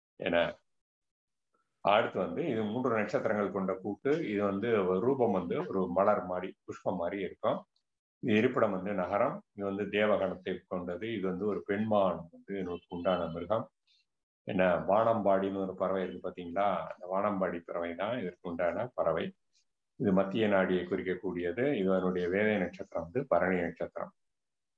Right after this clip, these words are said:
இது வந்து பாலினத்துல ஆண் பாலை குறிக்கக்கூடியது. அமிர்த கடிகை வந்து முப்பத்தி நாலு நாளிகைக்கு மேல், விஷ கடிகை வந்து பத்து நாளிகைக்கு மேல். இது ஒரு வந்து சமநோக்கு நட்சத்திரம். அதிதேவதை வந்து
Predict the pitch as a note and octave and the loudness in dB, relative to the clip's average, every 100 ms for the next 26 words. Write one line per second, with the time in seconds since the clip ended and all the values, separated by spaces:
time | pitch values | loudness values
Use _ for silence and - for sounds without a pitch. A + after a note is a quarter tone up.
0 | _ - F#3 E3 D#3 - D3+ C#3 D3+ C#3 | _ 0 4 6 4 2 6 6 6 2
1 | A#2 A#2 G#2+ A#2 B2 A2 G#2 F#2+ G#2 F#2+ | -2 -2 0 2 0 0 0 -2 -8 -10
2 | G2+ - G2 G2 G2 F3 F#3 G#2 G#2 A#2 | -10 -10 -8 -8 -6 -6 -6 -4 -4 -2
3 | A2 G2 F#2+ F#2+ F#2 F#2 - - - G2+ | -4 -4 -4 -6 -6 -8 -10 -14 -4 -2
4 | F#2+ F#2 F#2 F#2 F2+ F2 F#2 F2+ A2 G2+ | 0 0 -2 -2 -4 -6 -10 -8 -6 -6
5 | F#2 B2+ G2+ F#2 F2+ E2 F#2 - F#2 G2+ | -6 -4 -2 0 -2 -4 -6 -6 -4 0
6 | G2 F#2 F2+ F2 E2+ E2 - F#2+ G2 F#2+ | 2 2 0 -4 -10 -12 -10 -4 0 2
7 | F#2+ C3 - G2 G#2+ G#2+ - F2+ E2+ - | 0 0 -2 0 2 0 0 -4 -4 -6
8 | - A2+ - _ _ _ _ _ _ _ | -2 -2 -2 _ _ _ _ _ _ _
9 | _ F#2+ F#2 G#2+ G#2+ F#2 F2 E2 E2 E2 | _ 0 2 2 2 2 2 -2 -6 -10